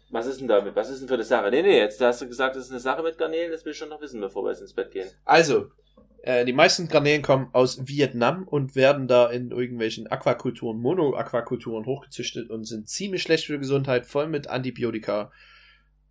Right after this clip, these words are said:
Speaker 2: und schmecken auch nicht so gut. Äh, fast alle Tiger Prawns sind da, äh, kommen aus Vietnam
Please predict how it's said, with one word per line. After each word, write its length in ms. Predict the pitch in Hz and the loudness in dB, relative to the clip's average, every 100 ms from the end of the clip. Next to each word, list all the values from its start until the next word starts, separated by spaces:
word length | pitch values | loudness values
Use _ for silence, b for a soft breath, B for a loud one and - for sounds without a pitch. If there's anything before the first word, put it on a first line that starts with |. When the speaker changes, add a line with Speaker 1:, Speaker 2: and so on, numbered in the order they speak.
| - | -2
Speaker 2:
und 200 | 147 139 | -2 0
schmecken 320 | - 156 139 | 0 0 0
auch 140 | 85 | -4
nicht 140 | 98 95 | -4 -8
so 80 | 87 | -10
gut. 320 | 95 87 - _ _ _ _ _ - | -12 -14 -16 _ _ _ _ _ 0
Äh, 240 | 110 110 | 4 4
fast 460 | 110 175 180 - - | 4 2 2 -2 2
alle 260 | 151 135 - | 4 4 2
Tiger 360 | 160 175 151 | 2 2 2
Prawns 720 | 107 104 110 120 170 - - _ _ | -2 -4 -4 -4 -6 -12 -14 _ _
sind 420 | - - 139 143 - | -12 -8 -8 -10 -4
da, 260 | 131 131 131 - - 139 _ - | 0 0 -2 -16 -20 -20 _ -6
äh, 200 | 127 113 | -4 -2
kommen 360 | - 143 143 - | -2 -2 -6 -6
aus 340 | 131 127 131 | -4 -4 -6
Vietnam 480 | 131 135 135 143 185 | -4 -4 -2 -6 -6